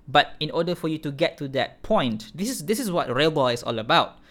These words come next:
In order for you to get to that point, you have to process the past properly first. You can't expect to have Rida automatically. It doesn't happen that way. You have to process it. What do I mean by processing?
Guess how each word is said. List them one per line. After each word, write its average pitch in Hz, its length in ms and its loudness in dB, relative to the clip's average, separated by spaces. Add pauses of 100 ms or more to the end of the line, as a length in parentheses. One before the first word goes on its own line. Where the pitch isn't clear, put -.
(320)
In - 80 -6
order 170 220 2
for 180 120 -2
you 160 80 -4
to 156 100 -6
get 147 240 -2
to 147 60 -10
that - 360 -4
point, 139 460 0 (300)
you 143 120 -2
have 175 240 0
to 151 80 -6
process - 880 4
the 131 220 -2
past - 500 -6
properly 123 480 -2
first. 113 420 0
You 139 120 -6
can't 196 240 2 (160)
expect - 640 -2
to 131 340 -2
have 131 300 -4
Rida 135 640 -2
automatically. 127 840 -4
It 120 40 -2
doesn't 143 240 2
happen 175 400 4
that 117 180 -2
way. 107 180 -10 (260)
You 143 120 -2
have 143 140 -6
to 135 80 -4
process 131 840 0
it. 101 200 -10 (260)
What 139 120 4
do 147 60 4
I 147 80 4
mean 151 140 0
by 139 100 4
processing? 131 720 -2